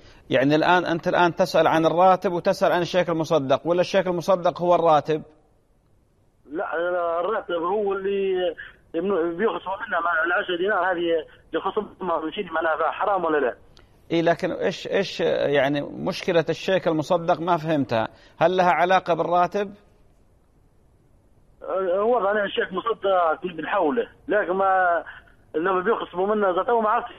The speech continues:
Speaker 2: كيف، أنا بيخصموا العشرة جنيه هذه، بيخصمها حرام ولا حلال؟
Speaker 1: طيب، فصل لك، مع إني أنا ما، ما، ما يعني استوعبت السؤال كامل.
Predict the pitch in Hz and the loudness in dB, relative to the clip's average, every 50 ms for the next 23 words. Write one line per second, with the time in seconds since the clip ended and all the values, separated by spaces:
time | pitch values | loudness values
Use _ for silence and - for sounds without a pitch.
0 | - - 214 185 170 165 185 185 185 180 180 180 175 175 170 151 160 165 175 196 | -14 -10 -8 -6 -4 -2 0 0 2 2 2 2 2 0 0 -2 -2 -2 -2 -2
1 | 170 165 175 175 160 165 180 190 165 190 190 196 208 185 180 185 175 180 175 156 | -2 -2 -2 0 2 2 0 0 -2 -4 -4 -2 0 2 2 2 0 -2 -4 -6
2 | - - - - - - 156 - 185 185 - 208 202 190 165 156 151 143 - - | -8 -10 -16 -20 -10 -8 -4 -4 -4 -4 -2 -2 0 0 2 2 2 0 0 0
3 | 202 226 214 196 180 180 170 151 - 170 160 131 120 - - - _ _ _ _ | 0 0 0 0 0 0 0 0 0 2 2 0 0 -2 -6 -14 _ _ _ _
4 | _ _ _ _ _ _ _ _ _ - - 160 - - - _ _ _ - - | _ _ _ _ _ _ _ _ _ 0 0 0 -2 -6 -14 _ _ _ -20 -20
5 | - - _ _ _ - 180 175 - - 202 170 151 135 - 147 151 147 160 170 | -20 -20 _ _ _ -2 -2 -2 0 2 2 2 4 2 2 2 2 2 2 2
6 | 175 170 170 170 175 175 165 151 151 165 170 160 147 156 170 170 170 147 - - | 2 4 4 4 4 4 4 4 4 2 4 4 4 4 4 4 4 4 2 -2
7 | 127 151 127 135 147 - - - 170 160 139 131 - 160 156 - - 170 160 165 | -2 -2 0 0 -2 -2 -2 0 2 2 2 0 0 -4 -8 -6 -2 0 2 2
8 | 156 151 - 180 170 156 143 139 143 - - | 2 0 -2 -2 -2 0 0 0 -2 -4 -4